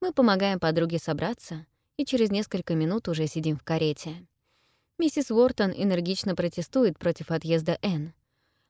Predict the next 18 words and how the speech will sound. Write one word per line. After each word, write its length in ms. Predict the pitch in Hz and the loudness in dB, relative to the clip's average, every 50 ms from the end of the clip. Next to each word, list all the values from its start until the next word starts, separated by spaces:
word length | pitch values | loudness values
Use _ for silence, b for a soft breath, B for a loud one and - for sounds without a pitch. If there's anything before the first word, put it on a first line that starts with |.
| _ _ - | _ _ 2
«Да 140 | 330 330 | 6 8
неужели 480 | 285 277 285 269 247 214 277 339 359 330 | 8 10 10 10 8 8 6 4 6 6
она 240 | 269 240 240 240 240 | 6 6 8 8 8
не 100 | 247 247 | 8 8
может 320 | 254 285 311 262 302 - | 8 8 6 4 4 2
остаться?» 840 | 359 370 - - - 415 262 156 - - - - 226 180 190 190 - _ _ _ _ _ _ _ _ _ _ _ _ - | 0 -2 -2 -2 0 0 0 0 -2 -4 2 4 4 4 4 2 -6 _ _ _ _ _ _ _ _ _ _ _ _ 2
повторяет 540 | 277 262 - 240 226 226 196 180 175 - 165 | 2 4 2 2 2 4 4 4 4 2 0
она — 380 | 160 151 156 196 240 180 151 _ _ _ _ _ _ | 0 0 0 0 -2 -2 -6 _ _ _ _ _ _
пока 260 | - 262 254 - 262 | -2 0 2 2 2
чемодан 480 | - - 214 190 175 170 175 170 160 - | 2 2 2 2 4 4 4 2 2 0
Энн 240 | - - 226 247 240 | -2 0 2 2 2
прикрепляют 600 | 196 175 160 - - 160 156 - 175 180 185 175 | 2 0 -2 -2 -2 -4 -2 0 0 0 0 0
к 60 | 160 | -2
задку 340 | 165 156 156 151 - - 165 | -2 -2 -2 -4 -4 -6 -8
кареты. 640 | 151 - 165 175 180 170 156 - - 165 156 165 170 _ _ _ _ _ _ _ _ _ _ _ _ | -4 -2 0 0 0 -2 -2 -4 -8 -12 -14 -14 -16 _ _ _ _ _ _ _ _ _ _ _ _
«Нет, 400 | - 226 226 220 226 247 - - | 4 6 8 8 6 4 4 4
не 140 | 311 330 349 | 4 6 8
может», 560 | 311 240 190 190 175 202 208 - - - - | 8 8 8 6 4 2 2 0 -4 -12 -20